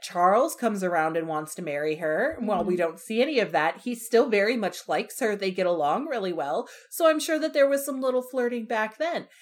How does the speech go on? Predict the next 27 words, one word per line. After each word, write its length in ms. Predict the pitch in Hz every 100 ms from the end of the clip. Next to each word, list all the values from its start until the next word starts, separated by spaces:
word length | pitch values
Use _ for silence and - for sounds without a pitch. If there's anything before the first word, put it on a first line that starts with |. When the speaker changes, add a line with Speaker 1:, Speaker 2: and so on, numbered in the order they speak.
| - -
Speaker 1:
And 200 | 190 202
then 180 | 208 214
Anne 400 | 214 190 185 202
comes 460 | 208 208 214 247 233
and 240 | 226 214
does 200 | 208 190
all 180 | 190 185
of 120 | 185
this 200 | 220 202
stuff 240 | - 180 -
that 160 | 185
we 100 | 202 185
see, 300 | - 180 262
and 100 | 262
we 80 | 202
see 220 | - 202
her 200 | 190 196
hanging 300 | 196 185 180
out 140 | 165
with 180 | 180 180
Benwick, 480 | - 202 311 226 240 -
and 200 | 185 180
they 160 | 139
were 160 | 175 370
totally 500 | - 220 185 170 165
flirting. 680 | - 165 151 143 143 196 349
Speaker 2:
Yeah. 200 | - 190